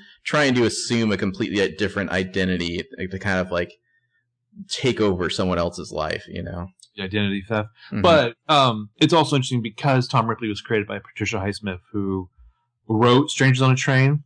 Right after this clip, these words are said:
Speaker 2: which, which
Speaker 1: Oh.
Speaker 2: Ken DeLaurentis was, was reading, and which, of course,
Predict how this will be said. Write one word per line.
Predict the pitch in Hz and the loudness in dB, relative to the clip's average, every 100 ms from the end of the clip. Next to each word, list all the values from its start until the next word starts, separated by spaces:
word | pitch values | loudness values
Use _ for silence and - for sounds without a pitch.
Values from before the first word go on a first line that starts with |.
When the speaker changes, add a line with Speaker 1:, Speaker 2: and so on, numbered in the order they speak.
| _ | _
Speaker 2:
which, | 113 - - - - | -8 -4 -6 -6 -4
which | 110 | -4
Speaker 1:
Oh. | 147 - | -4 -6
Speaker 2:
Ken | - 127 | 0 2
DeLaurentis | 131 127 127 131 131 | 4 4 4 2 0
was, | 117 110 - _ | -4 -6 -14 _
was | 113 104 104 | -2 -2 -2
reading, | 110 127 135 131 127 107 | 4 4 6 6 4 2
and | 101 98 | -2 -2
which, | 101 95 | -6 -6
of | 120 | -8
course, | - 120 110 104 | 0 4 4 2